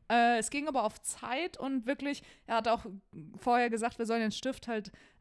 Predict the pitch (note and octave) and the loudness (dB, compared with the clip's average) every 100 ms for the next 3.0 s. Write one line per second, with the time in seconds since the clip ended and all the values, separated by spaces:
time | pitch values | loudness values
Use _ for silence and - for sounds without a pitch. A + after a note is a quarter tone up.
0 | - - - G#3 B3+ A#3+ C4+ D#4 A3 D4 | -4 0 0 4 4 6 4 4 0 -2
1 | C4 - A#3 A3+ A#3 A3 A3 G#3+ G#3 B3+ | 2 2 2 4 2 2 -2 -2 0 0
2 | B3 A3 - G3+ - F#3 F3 - D#3 - | 2 0 0 -4 -4 -6 -4 -6 -6 -8